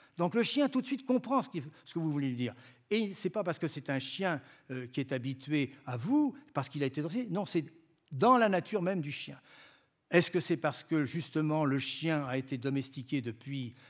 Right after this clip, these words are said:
des millénaires, qu'il y a eu cette connivence entre l'homme et le chien, qu'il y a cette capacité d'échange tout à fait extraordinaire ?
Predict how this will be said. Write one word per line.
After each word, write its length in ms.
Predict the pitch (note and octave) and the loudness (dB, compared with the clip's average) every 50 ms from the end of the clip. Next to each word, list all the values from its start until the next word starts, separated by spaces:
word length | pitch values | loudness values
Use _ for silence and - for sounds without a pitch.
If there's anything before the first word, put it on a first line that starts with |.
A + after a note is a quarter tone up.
| - _ _ | -20 _ _
des 120 | A#2+ B2 A#2 | -8 -4 -2
millénaires, 840 | A#2+ D#3+ F#3+ F3 E3 E3+ E3+ E3 F3+ A3 C4 C#4 C4+ B3 G#3+ D#3+ - - - - - _ | 0 0 0 0 0 0 0 0 0 0 0 0 -2 -2 -4 -6 -8 -12 -18 -20 -20 _
qu'il 140 | - C#3 D3 | -10 -8 0
y 80 | D3+ E3+ | 2 2
a 80 | D#3+ | 2
eu 60 | D#3 | 2
cette 500 | C#3 - - D#3 C3+ - - B2+ A2 - | 2 0 0 -2 -2 0 -4 -6 -6 -2
connivence 800 | - A3+ A#3+ A#3 A3 A3 G#3+ G3+ B3 B3+ A#3+ G#3 E3 B2+ - - - - | 6 6 6 6 6 2 0 0 0 0 0 -2 -4 -6 -8 -12 -10 -4
entre 480 | F#3+ D3 C#3 - - - D#3 C#3+ B2 - - - - - | -2 -2 -2 -2 -4 -2 0 0 0 -2 -6 -14 -6 -2
l'homme 380 | C3+ D3 G3+ G#3 G3 F3+ D3+ - | 0 4 6 6 6 4 4 0
et 80 | D#3+ C3+ | -4 -4
le 140 | B2 C3 B2+ | -2 -2 -4
chien, 420 | - - - F3+ A#3 B3+ C4+ C4 - - - - _ _ | -4 -6 -6 -2 -2 -2 -2 -2 -6 -12 -20 -20 _ _
qu'il 100 | - E3 | -2 -2
y 20 | E3+ | 0
a 40 | |
cette 260 | C#3+ - D3+ C3 - - | 0 0 -2 -4 0 0
capacité 580 | C4 A#3+ B3 - G3 - - D#3+ C#3+ E3+ D#3+ | 0 2 2 -2 -4 -4 -6 -10 -6 -6 -4
d'échange 460 | C3+ C#3 C3+ - - E3+ D3+ C#3 - | -4 -4 -4 -4 -4 -2 -4 -4 -4
tout 100 | - F3+ D3+ | -6 -8 -6
à 80 | D#3+ C#3 | -6 -6
fait 100 | - C#3 | -4 -6
extraordinaire ? 720 | A#2+ - - - B2+ A#2+ A2+ A2 A2+ D3+ G#3+ B3+ B3+ | -6 -6 -10 -10 -10 -10 -10 -10 -8 -6 -4 -4 -6